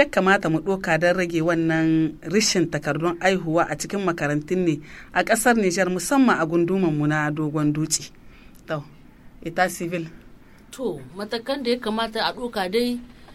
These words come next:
Speaker 2: ya kamata a yi sensibilizan uwayen yara bisa ga declaration na aihuwa. Eh, kenan ya kamata matarka da ta aihu,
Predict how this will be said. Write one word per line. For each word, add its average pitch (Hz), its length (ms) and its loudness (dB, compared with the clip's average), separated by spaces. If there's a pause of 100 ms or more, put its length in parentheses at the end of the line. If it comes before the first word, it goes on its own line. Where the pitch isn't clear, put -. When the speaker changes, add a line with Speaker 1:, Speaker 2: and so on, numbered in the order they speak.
(160)
Speaker 2:
ya 220 300 4
kamata 202 760 0
a 202 80 -6
yi 226 280 -4
sensibilizan 185 880 0
uwayen 180 480 0
yara 143 320 -2 (1400)
bisa 226 260 0
ga 165 140 -6
declaration 151 960 -4 (480)
na 160 460 -6
aihuwa. 143 400 -6 (800)
Eh, 143 440 -10 (300)
kenan 202 500 -2
ya 226 160 4
kamata 208 400 0
matarka 180 400 -2
da 202 80 -2
ta 262 240 4
aihu, 262 380 -2